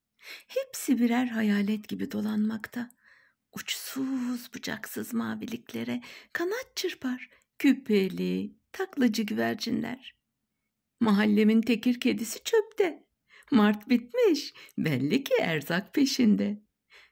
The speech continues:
Yosunlanmış şerifenin ahşap kapısı. "Aman," der,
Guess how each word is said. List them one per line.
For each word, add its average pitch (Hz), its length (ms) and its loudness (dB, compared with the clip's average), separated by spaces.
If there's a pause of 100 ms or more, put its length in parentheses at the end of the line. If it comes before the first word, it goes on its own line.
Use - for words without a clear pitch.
(280)
Yosunlanmış 427 1000 0 (100)
şerifenin 240 640 4
ahşap 233 680 -2
kapısı. 233 640 -6 (460)
"Aman," 247 1000 6
der, 226 360 -2